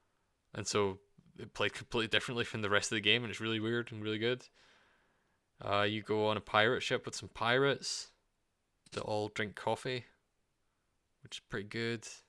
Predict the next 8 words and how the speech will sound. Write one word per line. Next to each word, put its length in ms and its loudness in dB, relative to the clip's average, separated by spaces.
It's 260 -4
just 340 0
really 540 4
charming 720 6
and 320 2
lighthearted 640 4
and 140 -6
funny, 360 2